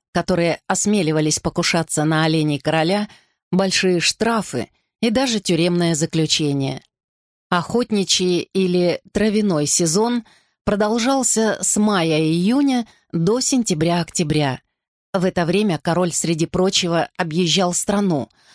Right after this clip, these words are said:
а потому мог наслаждаться охотой в других частях своего королевства. Каждую осень, по возвращении, он лично следил за тем, чтобы его парки заново наполнялись дичью, а у оленей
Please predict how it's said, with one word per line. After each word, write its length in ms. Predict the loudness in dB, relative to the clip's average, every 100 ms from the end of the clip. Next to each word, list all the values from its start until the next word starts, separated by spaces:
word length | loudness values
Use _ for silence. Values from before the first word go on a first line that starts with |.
| -8
а 80 | -4
потому 400 | -2 0 0 2
мог 240 | 2 0 0
наслаждаться 720 | 0 0 0 0 -2 -2 -2
охотой 540 | -2 -2 0 0 -2
в 160 | -2 -2
других 400 | 0 0 -2 -4
частях 480 | -2 -2 0 -2 -2
своего 400 | -2 0 0 0
королевства. 800 | 0 0 0 -2 -4 -4 -4 -6 _ _ _ _ _ -4
Каждую 500 | -2 0 0 0 2
осень, 420 | 0 0 -2 -2 -6 _ _
по 140 | -4 0
возвращении, 880 | 0 0 0 0 0 0 0 0 -4 -14 -2
он 180 | 0 2
лично 420 | 0 0 0 0
следил 440 | 0 0 0 0
за 160 | 0 -2
тем, 320 | 0 0 0
чтобы 280 | -2 0 2
его 280 | 2 0 0
парки 520 | 0 -2 -2 -2 -2
заново 540 | -4 0 0 2 0 0
наполнялись 680 | 0 0 0 0 2 0 -2
дичью, 600 | 0 0 0 -2 -4 -8 _ _ -4
а 160 | 0 2
у 100 | 2
оленей 720 | 2 0 0 2 2 -2